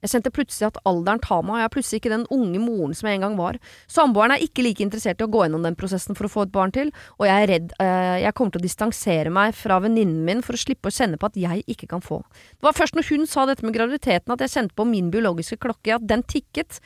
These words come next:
Skal jeg, hva skal jeg gjøre? Eh, hva kan jeg si til samboeren for å prøve å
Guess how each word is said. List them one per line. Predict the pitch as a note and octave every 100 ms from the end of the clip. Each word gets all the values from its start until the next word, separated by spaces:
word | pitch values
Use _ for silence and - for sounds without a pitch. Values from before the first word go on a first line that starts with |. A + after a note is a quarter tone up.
| - _
Skal | - G#3+ C4
jeg, | B3 A3+
hva | A3+
skal | - D#4+
jeg | G4+
gjøre? | D#4+ G4 A#4 - -
Eh, | - - B3
hva |
kan | C#4 D4+
jeg | D#4
si | C4
til | C#4+
samboeren | - C#4+ F#3+ G3+ C4+
for | C4 C4
å | C4
prøve | C#4+ A#3
å | A3+